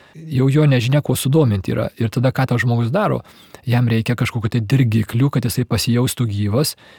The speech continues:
Tų dirgik-, dirgiklių reikia vis stipresnių ir, ir tie dir-, dirgikliai tampa atskira problema, tai yra priklausomybė. Reiškia, kad tam žmogus, kad jis pasijaustų, kad jisai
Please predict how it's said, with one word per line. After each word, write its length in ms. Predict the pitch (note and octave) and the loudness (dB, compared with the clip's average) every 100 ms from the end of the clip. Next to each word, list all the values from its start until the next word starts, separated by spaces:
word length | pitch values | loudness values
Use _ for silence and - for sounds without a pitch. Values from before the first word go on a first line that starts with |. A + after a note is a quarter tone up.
| - | -2
Tų 80 | B2 | 0
dirgik-, 360 | A#2 A2+ C3 C3+ | 2 2 2 0
dirgiklių 400 | A#2+ B2+ C3+ B2 A#2+ | 0 0 0 0 0
reikia 320 | B2+ A#2+ - | 0 -2 -2
vis 240 | A2 B2+ - | 0 -2 0
stipresnių 680 | A#2+ A2+ G#2+ - G#2+ A#2 D#3+ - - - _ | -2 -2 -2 -2 -2 0 -2 -6 -20 -20 _
ir, 340 | - A#2+ G#2+ A2 - | -2 0 2 0 -2
ir 160 | G#2+ | -2
tie 120 | - A2+ | 0 0
dir-, 160 | A2 A2 | 0 0
dirgikliai 420 | A2+ A2 G#2 A#2 - | 0 0 0 -2 0
tampa 300 | G#2 G#2+ G#2+ | -2 0 -2
atskira 280 | - A2+ - | -2 -2 -2
problema, 640 | G#2+ G#2 F#2+ G2+ E3 B2 _ - | -2 0 0 0 0 -2 _ -8
tai 160 | G#2 | -4
yra 140 | G#2 G2+ | -4 -4
priklausomybė. 800 | A2 A2 A2 A2 G#2 A#2+ D#3+ F#3 - | -6 -6 -4 -2 -2 0 0 -2 -6
Reiškia, 300 | D3 - A2+ A2 | -10 -6 -6 -6
kad 160 | G#2 - | -6 -2
tam 180 | C3 G#2+ | 0 0
žmogus, 280 | A2+ B2+ A#2 | 0 -2 -4
kad 100 | G2+ | -6
jis 80 | |
pasijaustų, 540 | - - A#2+ B2 - A2 | -6 -2 -2 -2 -4 -4
kad 100 | A2 | -4
jisai 240 | - A#2+ | -2 -2